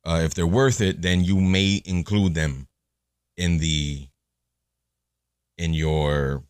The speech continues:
in your world, in your atmosphere. So, yeah, so, yeah, so I think dating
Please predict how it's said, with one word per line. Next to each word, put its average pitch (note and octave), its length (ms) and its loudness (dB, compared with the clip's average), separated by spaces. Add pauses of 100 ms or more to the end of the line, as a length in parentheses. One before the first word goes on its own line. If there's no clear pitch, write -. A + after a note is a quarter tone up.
(120)
in E2 100 -6
your E2 120 2
world, C#2+ 460 -4
in C#2+ 100 -6
your D2 400 -4
atmosphere. B1+ 580 -12 (3750)
So, A2+ 360 2 (1400)
yeah, A#2 120 -2
so, C3 340 -2
yeah, G2+ 260 0
so - 140 -2
I A2+ 100 2
think A#2+ 280 -2
dating F#2 560 0